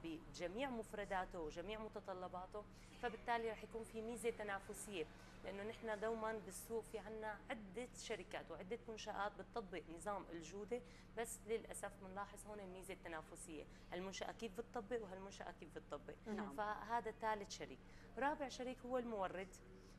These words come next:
Speaker 1: اللي هو بيقدم لي هالمواد الأولية اللي هي بنقدر نقول إنه دايمًا المنشأة هي بين طرفين، المورد من طرف اللي هو عم بيقدم هالمادة الأولية أو عم بيقدم الخدمة الداتا مثلًا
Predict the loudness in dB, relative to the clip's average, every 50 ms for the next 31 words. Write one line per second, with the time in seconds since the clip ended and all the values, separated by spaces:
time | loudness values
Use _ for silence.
0 | -6 -4 0 2 2 2 2 4 4 4 4 2 -2 -4 -4 -2 0 2 2 2
1 | 2 2 0 0 -2 -2 0 0 2 2 2 2 0 -2 -2 -2 -2 0 0 0
2 | 0 0 -2 -2 -2 -2 -2 -4 -2 0 0 0 0 -2 -2 -2 -2 -2 -2 -2
3 | -4 -4 -4 -4 -4 -6 -6 -8 -12 -12 -10 -8 -4 -4 -2 -2 0 0 0 2
4 | 0 -2 -2 -4 -4 -4 -4 -4 -4 -2 0 0 0 0 -2 -2 0 0 0 0
5 | 0 2 4 4 4 4 2 -2 0 4 4 4 4 2 0 -4 -4 -4 -6 -8
6 | -12 -12 -12 -8 -6 -4 -2 0 0 2 2 4 4 4 2 2 0 -2 -4 -2
7 | 0 0 0 0 -2 -4 -8 -8 -8 -6 -2 0 0 0 0 -2 -2 -2 -2 -4
8 | -2 0 0 0 0 0 -2 -4 -2 0 2 2 2 2 2 0 0 0 0 -2
9 | 0 0 2 2 2 2 2 0 0 0 0 0 -2 -2 -2 -4 -4 -6 -4 -4
10 | -4 -4 -4 -4 -4 -4 -4 -2 0 2 0 2 4 8 8 8 8 8 4 -2
11 | -2 -4 -4 -4 -2 -2 -2